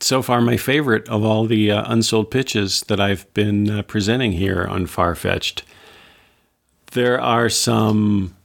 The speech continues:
sloppy bits here, like, I don't seem to be able to make up my mind whether Dree should be androgynous or a f-, or a female. I, I would definitely want to fix that. I think sticking with the androgynous, uh,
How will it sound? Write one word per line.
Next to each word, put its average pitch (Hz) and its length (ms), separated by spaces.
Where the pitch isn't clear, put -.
sloppy 123 840
bits 117 460
here, 147 720
like, 107 380
I 107 140
don't 113 220
seem 120 260
to 107 80
be 104 120
able 101 160
to 98 100
make 101 280
up 113 80
my 104 180
mind 104 460
whether 104 600
Dree 107 340
should 98 260
be 101 180
androgynous 107 840
or 104 260
a - 80
f-, - 220
or 104 460
a 104 60
female. 135 600
I, - 340
I - 20
would 101 200
definitely 110 600
want 101 400
to 101 360
fix - 340
that. 104 260
I 98 100
think 95 280
sticking 107 500
with 101 260
the 95 160
androgynous, 92 840
uh, 92 460